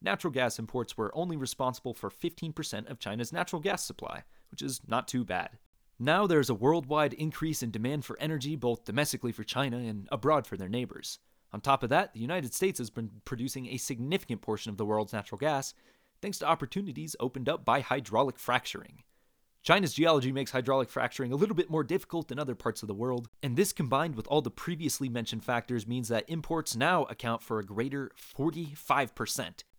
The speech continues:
Fifteen percent wasn't bad, but supplying nearly half of your natural gas supply with imports is a bit frightening, especially for China.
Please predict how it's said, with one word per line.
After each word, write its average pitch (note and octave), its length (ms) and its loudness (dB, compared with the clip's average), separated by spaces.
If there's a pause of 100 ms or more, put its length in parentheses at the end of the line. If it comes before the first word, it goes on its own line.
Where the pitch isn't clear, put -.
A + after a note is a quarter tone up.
(120)
Fifteen A#3 280 2
percent C3 320 0
wasn't C3 260 -2
bad, D3 340 2
but C3 140 2
supplying G3 480 2
nearly D#3+ 240 0
half C#3 300 2
of B2 100 -2
your A#2+ 80 -2
natural A2+ 300 0
gas D3+ 260 2
supply C3 580 2
with A2+ 220 -6
imports F3 540 0
is D#3 260 0
a B2+ 40 -4
bit C3 180 -2
frightening, G#2 400 0
especially G2 340 -8
for G2 120 -12
China. - 360 -4